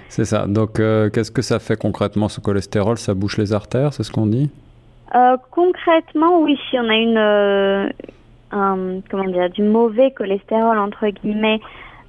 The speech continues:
Speaker 2: euh, qui s'accumule dans le sang, ça va créer la formation de plaques.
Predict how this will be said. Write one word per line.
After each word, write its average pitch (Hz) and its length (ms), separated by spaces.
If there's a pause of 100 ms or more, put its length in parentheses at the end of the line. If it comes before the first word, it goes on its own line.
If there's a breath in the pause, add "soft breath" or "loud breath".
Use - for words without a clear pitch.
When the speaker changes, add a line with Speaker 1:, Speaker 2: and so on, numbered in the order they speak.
Speaker 2:
euh, 185 560
qui 214 200
s'accumule 226 600
dans 196 180
le 202 80 (140)
sang, 262 140 (520 loud breath)
ça 202 140
va 240 160
créer 233 320
la 220 120
formation 202 520
de 220 120
plaques. 196 440